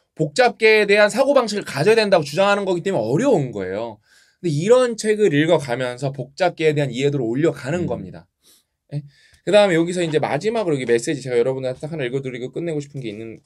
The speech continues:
Speaker 1: 게 뭐냐면은 "지난 수백 년간 물류와 교역망이 지구 전체를 감쌀 정도로 성장했지만 우리의 도덕적 책임감은 그 속도를 따라가지 못했다.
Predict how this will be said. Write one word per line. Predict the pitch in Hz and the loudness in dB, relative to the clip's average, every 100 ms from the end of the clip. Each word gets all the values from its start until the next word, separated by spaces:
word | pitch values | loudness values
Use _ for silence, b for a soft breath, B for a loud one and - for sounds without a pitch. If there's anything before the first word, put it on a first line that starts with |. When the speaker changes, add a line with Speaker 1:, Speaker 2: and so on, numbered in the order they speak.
| - | -16
Speaker 1:
게 | 107 | -12
뭐냐면은 | 98 98 101 151 131 82 - b b b b b b _ _ _ B B _ | -12 -12 -12 -12 -12 -14 -20 b b b b b b _ _ _ B B _
"지난 | - - 220 233 220 220 | -8 -2 2 4 4 2
수백 | 214 - 247 240 | 0 -2 0 2
년간 | 214 196 190 160 | 0 0 0 0
물류와 | 135 160 175 180 180 170 156 | 0 2 2 4 4 4 2
교역망이 | 143 139 151 156 151 147 143 139 | 0 0 2 0 -2 -2 -4 -6
지구 | - 135 151 | -8 -4 -2
전체를 | 147 143 139 | 0 -2 -4
감쌀 | 135 120 139 147 | -4 -6 -4 -4
정도로 | 139 135 131 | -4 -6 -6
성장했지만 | 143 160 151 107 - 120 139 | -4 -4 -4 -6 -8 -6 -4
우리의 | 117 120 139 | -4 -2 -4
도덕적 | 139 127 151 - 156 156 | -4 -6 -6 -4 -6 -8
책임감은 | - 170 160 147 143 | -8 -8 -4 -2 -2
그 | 143 | -6
속도를 | 135 151 - 156 | -10 -10 -6 -4
따라가지 | 156 180 165 135 | -4 -4 -4 -4
못했다. | 95 - 90 87 82 | -8 -12 -14 -14 -14